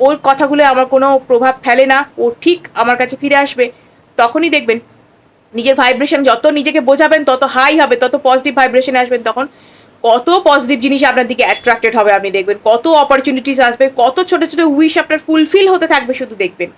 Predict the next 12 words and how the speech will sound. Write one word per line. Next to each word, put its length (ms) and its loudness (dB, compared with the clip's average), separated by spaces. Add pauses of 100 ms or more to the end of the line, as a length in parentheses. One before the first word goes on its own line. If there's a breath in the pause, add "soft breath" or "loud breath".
(680 loud breath)
এবং 360 2
এটা 200 2
আপনি 200 -2
মিলিয়ে 400 2
নেবেন, 320 2 (480 soft breath)
খুব 260 2
ভালো 300 2
আপনি 220 2
রেজাল্ট 340 2
পাবেন 260 0
যখন 320 0
আপনি 340 -2